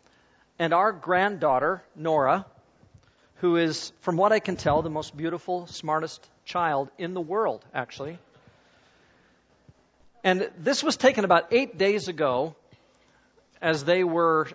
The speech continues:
standing looking over Lake Moraine. If you've seen Moraine Lake before, then you know that this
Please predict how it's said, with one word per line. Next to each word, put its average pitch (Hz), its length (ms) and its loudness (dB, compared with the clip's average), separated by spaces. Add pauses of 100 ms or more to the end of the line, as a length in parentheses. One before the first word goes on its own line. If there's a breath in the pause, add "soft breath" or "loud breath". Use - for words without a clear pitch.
standing 196 580 0
looking 180 320 -4
over 156 220 0
Lake 147 240 0
Moraine. 175 360 -2
If - 140 -14
you've 143 200 -12 (180)
seen 185 260 -8
Moraine 160 320 -2
Lake 165 180 -2
before, 165 300 -2
then 151 160 -4
you 147 80 -8
know 151 160 -4
that 143 160 -8
this - 300 -8